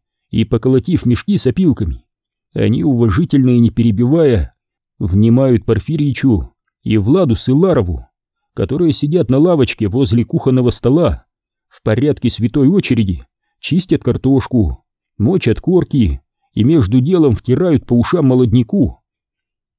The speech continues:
«Вот, торчим мы здесь, на отшибе! А если что, куда деваться-то?» сетует Порфирич, усердно кося под трудящегося.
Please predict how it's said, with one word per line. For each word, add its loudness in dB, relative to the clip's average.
«Вот, 2
торчим 0
мы 4
здесь, 0
на 0
отшибе! -2
А -2
если 0
что, 0
куда 2
деваться-то?» -2
сетует -4
Порфирич, -4
усердно -2
кося -4
под -4
трудящегося. -2